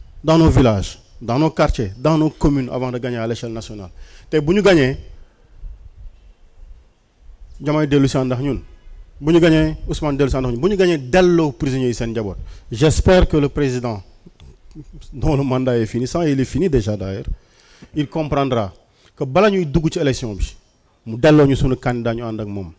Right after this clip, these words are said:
Bu amulee, nous serons encore plus déterminés. Parce que man, Diomaye bu nekkee fii damay noppalu. Keneen dina noppalu.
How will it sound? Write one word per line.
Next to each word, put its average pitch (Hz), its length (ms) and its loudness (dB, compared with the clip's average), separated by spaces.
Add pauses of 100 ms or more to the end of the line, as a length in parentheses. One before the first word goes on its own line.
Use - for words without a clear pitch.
(680)
Bu 190 120 2
amulee, 208 320 6 (680)
nous 175 120 -2
serons 165 240 2
encore 151 280 0
plus 160 240 2
déterminés. 117 440 2
Parce - 140 4
que 240 60 0
man, 220 220 0
Diomaye 202 220 4
bu 202 60 2
nekkee 180 220 4
fii 170 80 4
damay 165 200 0
noppalu. 117 280 -4 (540)
Keneen 196 200 4
dina 185 140 6
noppalu. 143 340 4